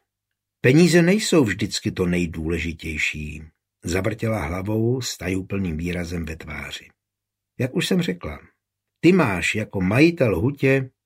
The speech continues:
výtečnou pověst. I kdybychom si vypůjčili, úroky budou tak vysoké, že bychom je těžko spláceli.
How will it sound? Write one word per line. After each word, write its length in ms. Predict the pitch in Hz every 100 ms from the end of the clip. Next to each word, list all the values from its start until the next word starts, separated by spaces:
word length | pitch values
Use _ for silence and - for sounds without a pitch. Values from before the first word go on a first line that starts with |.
| _
výtečnou 720 | 85 151 175 170 165 151 147
pověst. 640 | 139 127 90 78 - - - _ _ _ _ _ _ _ _ _ - - - - - - _ _ _ _ -
I 100 | 131
kdybychom 460 | 131 147 151 156
si 160 | 143 156
vypůjčili, 920 | 117 117 113 113 - 107 101 95 80 80 _ _
úroky 600 | 143 165 190 190 - 107
budou 280 | 98 117 117
tak 220 | 110 147
vysoké, 640 | 117 120 135 123 135 131 131
že 140 | 117
bychom 340 | 120 117 123 120
je 120 | 110
těžko 360 | 123 110 -
spláceli. 720 | 107 - 117 123 120 92 82